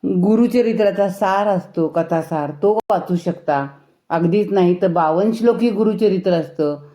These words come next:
ते वाचू शकता. स्वामी चरित्र सारामृताचा कथासार आहे, तो वाचू शकता. जी कोणती तुम्हाला वेळेनुसार तुमच्या वेळेत बसेल अशी जी सेवा आहे, ती सेवा नक्की करा.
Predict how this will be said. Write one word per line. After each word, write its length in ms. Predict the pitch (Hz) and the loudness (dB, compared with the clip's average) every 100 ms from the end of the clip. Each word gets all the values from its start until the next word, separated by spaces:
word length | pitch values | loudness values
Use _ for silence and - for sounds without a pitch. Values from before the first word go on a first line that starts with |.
| _ _ _ - | _ _ _ -2
ते 180 | 202 254 | 2 4
वाचू 340 | 233 190 180 | 2 2 -2
शकता. 540 | 165 175 - 147 139 139 _ _ _ | -2 -2 -2 -6 -6 -8 _ _ _
स्वामी 440 | 190 170 165 214 | 0 4 4 2
चरित्र 440 | 226 240 220 202 | 2 0 0 0
सारामृताचा 880 | 226 226 170 175 190 190 180 175 170 | 0 0 0 2 2 2 0 0 -2
कथासार 600 | 156 170 170 190 196 226 | -2 -4 -2 -2 0 0
आहे, 300 | 208 170 156 | 0 0 -2
तो 320 | 151 147 190 226 | -4 0 2 2
वाचू 300 | 202 - 165 | 0 -2 -6
शकता. 420 | 170 147 - 143 143 - _ _ - | -6 -6 -8 -8 -10 -20 _ _ -8
जी 320 | 160 180 262 | -2 2 2
कोणती 400 | 269 269 254 262 | 2 2 4 2
तुम्हाला 380 | 254 240 220 220 | 0 0 2 2
वेळेनुसार 800 | 208 190 190 226 226 185 185 165 | 2 4 2 2 0 2 0 0
तुमच्या 560 | 165 175 165 175 160 156 - _ _ _ _ _ _ _ - | 2 0 2 0 -2 -4 -16 _ _ _ _ _ _ _ 0
वेळेत 480 | 190 190 240 202 | 2 4 2 2
बसेल 400 | 185 190 190 175 170 | 0 0 2 0 0
अशी 380 | 170 - 220 208 | -4 -2 0 2
जी 140 | 226 | 2
सेवा 400 | 262 269 226 202 | 0 2 2 4
आहे, 300 | 190 165 165 | 2 2 2
ती 260 | 165 - 240 | 0 0 -2
सेवा 380 | 233 240 185 175 | 2 2 4 2
नक्की 480 | 175 170 - 233 262 | 2 0 -4 -2 0
करा. 420 | 262 185 156 | 2 0 0